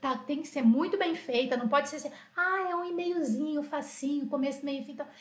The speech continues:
Não, o B um ele vai exigir um pouco mais de independência, um pouco mais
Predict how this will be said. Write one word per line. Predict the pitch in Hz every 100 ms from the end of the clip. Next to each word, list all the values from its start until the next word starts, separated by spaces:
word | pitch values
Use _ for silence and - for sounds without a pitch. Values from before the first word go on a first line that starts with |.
| - -
Não, | 226 180
o | 226
B | 330 320
um | 320
ele | 381 403
vai | 392 392
exigir | 392 370 285 330
um |
pouco | 339 -
mais | 339 320 294
de | 285
independência, | 302 311 330 311 240 254 -
um | 226
pouco | 254 247 226
mais | 233 262 -